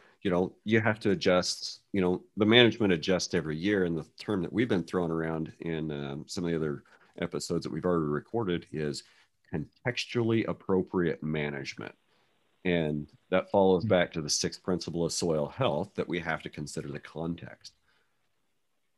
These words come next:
Speaker 2: Yeah, absolutely. Um, you know, I sat in Ranching for Profit with an individual from coastal Texas who gets, you know, four or five times as much rain as I do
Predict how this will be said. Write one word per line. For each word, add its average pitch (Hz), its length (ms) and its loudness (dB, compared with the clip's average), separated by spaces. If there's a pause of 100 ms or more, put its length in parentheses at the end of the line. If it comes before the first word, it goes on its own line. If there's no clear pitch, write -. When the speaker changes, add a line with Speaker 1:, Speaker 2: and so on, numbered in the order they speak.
Speaker 2:
Yeah, 117 160 6 (320)
absolutely. 127 640 4 (440)
Um, 120 380 8 (100)
you 127 140 6
know, 120 240 6 (100)
I 123 140 4
sat 113 360 6
in 120 440 6
Ranching 120 340 6
for 123 140 -6
Profit 120 400 4
with 143 180 6
an 135 80 10
individual 123 600 8
from 117 260 6 (320)
coastal 135 380 6
Texas 120 480 4 (320)
who 117 400 10 (100)
gets, 120 540 4
you 127 100 8
know, 110 280 8 (520)
four 123 180 8
or 113 60 6
five 110 260 8
times 147 340 6
as 104 140 4
much 104 220 2
rain 107 320 6
as 117 180 4
I 110 140 8
do 117 280 6